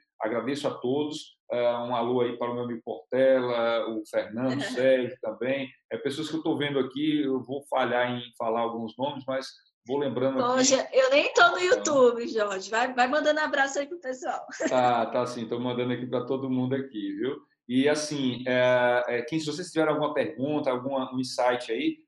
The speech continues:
Speaker 1: pode pôr aí que eu, eu reproduzo aqui pra que a gente possa, é, é, usar essa informação.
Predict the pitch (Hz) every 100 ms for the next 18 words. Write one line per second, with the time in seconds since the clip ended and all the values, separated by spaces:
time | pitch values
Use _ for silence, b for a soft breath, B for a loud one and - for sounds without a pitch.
0 | _ 139 151 - 165 160 151 151 170 165
1 | 170 170 143 147 147 143 143 139 135 127
2 | 131 135 - 135 131 131 127 127 - 131
3 | - 135 127 - _ _ 113 117 110 120
4 | 117 113 110 110 107 - 131 113 123 123
5 | 120 131 117 127 131 135 139 -